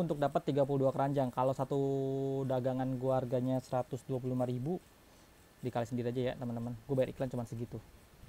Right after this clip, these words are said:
Ya. Gitu, teman-teman. Eh, sedikit sharing dari gua ya.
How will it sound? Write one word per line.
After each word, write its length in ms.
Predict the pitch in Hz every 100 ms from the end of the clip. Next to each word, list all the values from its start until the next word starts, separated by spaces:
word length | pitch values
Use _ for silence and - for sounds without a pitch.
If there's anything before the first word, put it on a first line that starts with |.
| - - - - - - 156
Ya. 160 | 165 147 - - - - - - - - - -
Gitu, 160 | 190
teman-teman. 400 | 226 226 233 214 156 - - - - - - - - - - -
Eh, 680 | 156 170 175 175 175 175 175 170
sedikit 240 | 170 175
sharing 240 | 185 180
dari 140 | 170 165
gua 140 | 175
ya. 120 | 156